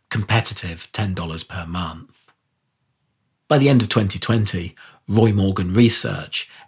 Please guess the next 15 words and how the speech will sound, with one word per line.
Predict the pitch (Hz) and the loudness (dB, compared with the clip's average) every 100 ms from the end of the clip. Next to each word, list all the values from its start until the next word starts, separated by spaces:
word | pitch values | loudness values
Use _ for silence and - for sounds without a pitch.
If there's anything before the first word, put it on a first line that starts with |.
| - | 0
estimated | 131 - 113 98 95 95 | 0 0 0 0 0 -4
that | - | -4
seventeen | - - 120 110 95 104 101 | -4 2 2 2 0 0 -2
point | 98 101 82 | -2 -4 -6
three | - 104 95 | -4 -2 0
million | 101 110 92 | 2 2 0
Australians | 90 92 - 110 113 95 78 78 82 - - - | -4 -8 -2 2 2 0 -8 -10 -10 -10 -18 -16
were | - 98 | -4 0
watching | 107 - - 127 | 0 -2 -6 -4
at | - | -2
least | 107 92 120 | -2 -2 -2
one | 101 117 107 | 2 4 4
subscription | 98 85 - 95 - - 85 | 0 -4 -4 -4 -4 -6 0
video | 101 107 92 82 | 2 2 0 -4
service. | - 92 - 92 - - - | -6 -6 -10 -12 -8 -8 -8